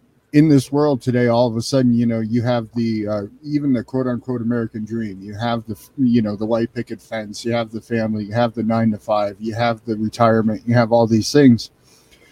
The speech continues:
Uh, you know, people will call you successful. Uh, but if you get down in the woods with, or down in the weeds with those people, and you ask them,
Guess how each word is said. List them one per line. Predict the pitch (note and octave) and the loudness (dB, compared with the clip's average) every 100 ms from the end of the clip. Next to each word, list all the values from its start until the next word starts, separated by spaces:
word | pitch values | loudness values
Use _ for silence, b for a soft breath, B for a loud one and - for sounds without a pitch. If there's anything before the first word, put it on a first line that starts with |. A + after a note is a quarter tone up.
| b - | b 4
Uh, | B2+ B2+ A2+ | 6 8 6
you | A2 D3 | 6 8
know, | C3+ | 8
people | - C3+ C3+ B2+ | 6 4 6 6
will | A#2+ | 6
call | - B2 | 4 6
you | B2 A#2 | 6 4
successful. | - G2+ D3+ D#3+ - F#2 - _ _ _ _ - | 0 -2 -2 -2 -6 -16 -18 _ _ _ _ 0
Uh, | A2+ A2+ G2+ - D#3 B2 C3 | 4 4 2 -2 -2 2 6
but | A#2+ - - | 6 6 4
if | A#2+ G#2+ | 4 6
you | B2+ A#2 | 8 6
get | F#2+ C3+ C#3 _ - | 6 4 4 _ -2
down | A#2 C3 | 4 6
in | B2+ | 6
the | A#2 | 4
woods | G2+ A#2 D3+ - | 2 0 0 0
with, | A#2 G#2 C3+ | -4 -4 0
or | A#2+ | 0
down | G#2+ A#2 C3 | 2 2 4
in | A2+ | 4
the | |
weeds | G2 C#3+ G3+ C#3+ | 4 2 0 -6
with | A2 | -6
those | G2 F#2+ | -6 -8
people, | - A2 A2 A2 | -4 -4 -2 -4
and | G2+ | -4
you | G2+ | -6
ask | C3 F3+ - | -6 -8 -12
them, | F2+ F2+ | -12 -14